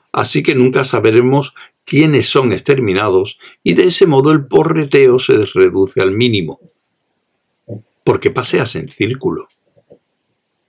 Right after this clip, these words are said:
Porque tengo la pierna pegada, contestó sencillamente Marvin. Me parece, repuso el colchón,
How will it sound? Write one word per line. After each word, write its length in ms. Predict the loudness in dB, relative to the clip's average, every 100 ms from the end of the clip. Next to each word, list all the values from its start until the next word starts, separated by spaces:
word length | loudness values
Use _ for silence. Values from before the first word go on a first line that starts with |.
| _ _ _ _ _ _ -20 -20 -20 -20 -20 _ _
Porque 340 | 0 0 0 -2
tengo 300 | 0 2 2
la 160 | 2
pierna 520 | 0 0 0 0 -4 -2
pegada, 580 | -2 0 -2 -8 -16 _ _ _ _ _ _ _ -2
contestó 560 | -2 -2 -6 -2 -2
sencillamente 800 | 0 -4 -4 -2 -2 -2 -6 -4
Marvin. 420 | -4 -4 -10 -14 _ _ _ _ _ _ _ _ _ _ _ _ _ _ _ _ _ _ -2
Me 120 | 0
parece, 500 | 0 0 0 -2 -6 _ _ _ _
repuso 480 | -2 -2 0 0 0
el 80 | -2
colchón, 480 | -4 -2 -6 -8